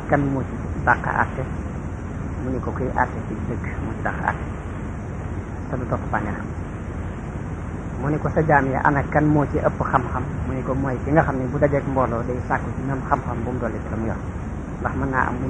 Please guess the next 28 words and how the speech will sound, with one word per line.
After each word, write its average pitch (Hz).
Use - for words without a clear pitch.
déggee 151
ci 123
baat 113
bu -
ko 120
yóbbu 120
ci -
ak -
njub, 147
mbaa 135
mu 147
déggee 151
ca 143
baat 120
bu -
tax 120
mu 127
bàyyi 117
ndëngate 127
gam 110
nekkoon." 110
Muusa 160
ne 147
ko, 175
"Ndax 165
fii 202
ci 185
kaw 160